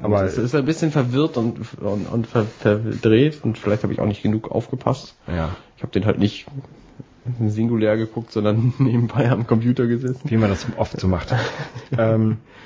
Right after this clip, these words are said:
Speaker 2: deswegen gehe ich ja mal relativ gerne ins Kino. Also ich gehe auch morgen Abend wieder ins Kino in die, in die Sneak. Und da
Speaker 1: Mhm.
Speaker 2: war ich jetzt auch in den letzten Wochen.
Speaker 1: Ah.
Speaker 2: Und ich habe Ted gesehen.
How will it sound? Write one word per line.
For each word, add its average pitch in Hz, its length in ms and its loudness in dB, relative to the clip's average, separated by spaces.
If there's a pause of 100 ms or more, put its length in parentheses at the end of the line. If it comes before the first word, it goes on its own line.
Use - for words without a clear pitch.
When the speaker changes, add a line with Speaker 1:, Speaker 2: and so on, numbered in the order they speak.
(180)
Speaker 2:
deswegen 135 260 2
gehe 151 100 2
ich 143 60 2
ja 143 60 2
mal 131 120 2
relativ 131 380 -2
gerne 120 220 2
ins 107 160 -2
Kino. 120 280 2
Also 85 220 -2
ich 82 240 -6
gehe 110 140 2
auch - 160 -8
morgen 101 240 2
Abend 107 160 0
wieder 107 140 2
ins 95 120 -4
Kino 110 200 0
in 101 100 -2
die, 101 100 -2
in 98 160 -2
die 92 80 -2
Sneak. - 340 0 (720)
Und 127 60 2
da 117 60 6
Speaker 1:
Mhm. - 20 6
Speaker 2:
war 127 80 6
ich 123 80 2
jetzt 127 120 0
auch 120 100 2
in 120 60 6
den 117 100 4
letzten 131 260 2
Wochen. 131 280 2 (340)
Speaker 1:
Ah. 165 260 0
Speaker 2:
Und 147 80 4
ich 135 100 4
habe 127 120 -2
Ted - 260 -2
gesehen. 98 380 0